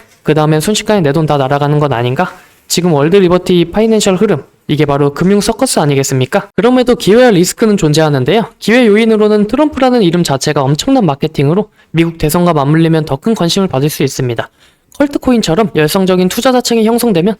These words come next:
단기 폭등 가능성은 언제든 열려 있습니다. 또 리스크 요인도 존재하는데요. 보안 해킹 이미 발생했고요. 신뢰가 흔들렸죠. 정치적 논란과 규제 리스크가 커질 수 있죠. 무엇보다 상장 직후 반토막 사례는 변동성이 얼마나 큰지를 보여줍니다.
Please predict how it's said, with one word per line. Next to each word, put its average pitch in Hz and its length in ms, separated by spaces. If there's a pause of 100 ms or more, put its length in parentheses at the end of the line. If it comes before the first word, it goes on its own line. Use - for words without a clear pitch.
(100)
단기 180 180
폭등 240 300
가능성은 170 480
언제든 165 360
열려 151 220
있습니다. 123 500
또 160 100
리스크 196 340
요인도 214 340
존재하는데요. 170 800 (100)
보안 180 260
해킹 208 280
이미 180 220
발생했고요. 190 720
신뢰가 220 400
흔들렸죠. 214 540 (320)
정치적 208 440
논란과 190 420
규제 185 240
리스크가 202 400
커질 247 280
수 - 140
있죠. 131 260 (560)
무엇보다 190 460
상장 247 280
직후 202 240
반토막 202 440
사례는 160 400 (100)
변동성이 160 460
얼마나 143 320
큰지를 214 340
보여줍니다. 143 680